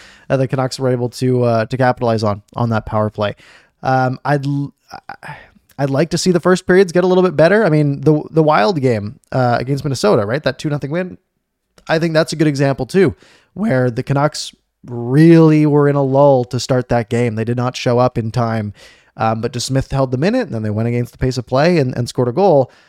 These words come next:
um, to make it one nothing, and then eventually hung on and won that game two nothing. I, I'd like the first periods to look a little bit more like the second periods. It feels almost like they're saving their energy up, uh, for the second, and then they take a lead, and then they sit back in the third.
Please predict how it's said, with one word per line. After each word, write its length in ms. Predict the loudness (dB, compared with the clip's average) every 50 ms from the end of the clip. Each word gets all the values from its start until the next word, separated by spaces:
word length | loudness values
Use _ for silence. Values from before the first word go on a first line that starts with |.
| _ _ _
um, 420 | -4 -2 0 2 0 0 -2 -4 -6
to 80 | -4
make 140 | -2 -2 0
it 80 | 0 0
one 180 | 0 -2 -2
nothing, 260 | -2 -4 -6 -6 -6
and 80 | -6 -4
then 80 | -4 -4
eventually 320 | -4 -6 -6 -6 -6 -6
hung 200 | -4 -4 -4 -4
on 340 | -4 -4 -4 -6 -8 -8 -10
and 160 | -10 -8 -8
won 120 | -8 -8 -8
that 100 | -10 -8
game 180 | -8 -10 -10
two 140 | -10 -8 -6
nothing. 360 | -4 -4 -4 -4 -6 -6 -6 -10 _ _ _ _ -20 _ _
I, 140 | -4 -4 -2 -2
I'd 160 | -2 0 2
like 200 | 4 2 2 2
the 80 | -2 -2
first 300 | 0 0 0 0 -2 -2
periods 320 | -2 0 0 0 -2 -2
to 80 | -2 -2
look 140 | -2 -2 0
a 40 |
little 160 | 0 0 0 0
bit 140 | 0 -2
more 140 | 0 0 0
like 140 | 0 -2 -2
the 80 | -6 -4
second 340 | -2 -4 -2 -2 -6 -4
periods. 480 | -2 -2 0 0 -2 -4 -6 -10 -14 -8
It 160 | -8 -8 -6 -2
feels 180 | -2 -2 0
almost 200 | 0 -2 -2 -4
like 100 | -6 -8
they're 100 | -8 -8
saving 360 | -6 -4 -2 -2 -2 -2 -2
their 160 | -2 -4 -2 -2
energy 340 | -2 -2 0 0 2 2
up, 180 | 2 0 0 _ _ _ -20 _ _ _ _
uh, 240 | -4 -4 -2 -2 -4
for 160 | -4 -6 -6
the 80 | -4 -4
second, 420 | -2 -2 -2 -2 -2 -4 -4 -4
and 100 | -4 -4
then 120 | -4 -6 -6
they 80 | -6
take 180 | -6 -6 -6 -4
a 60 | -4
lead, 220 | -2 0 0 0
and 80 | 0 0
then 80 | -4 -4
they 80 | -6
sit 200 | -6 -6 -6 -4
back 220 | -4 -4 -4 -4 -6
in 40 |
the 60 | -10 -6
third. 340 | -4 -2 -2 -2 -2 -4